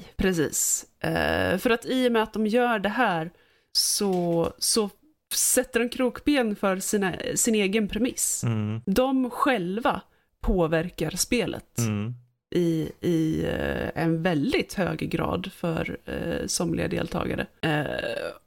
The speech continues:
Speaker 1: och mm, det,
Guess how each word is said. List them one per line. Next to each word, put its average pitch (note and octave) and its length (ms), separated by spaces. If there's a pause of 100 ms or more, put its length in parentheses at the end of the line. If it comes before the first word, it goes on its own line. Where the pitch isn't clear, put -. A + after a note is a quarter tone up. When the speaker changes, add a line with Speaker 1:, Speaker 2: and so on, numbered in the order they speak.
(120)
Speaker 1:
och G#3+ 500 (840)
mm, C#4+ 500 (100)
det, G#3+ 540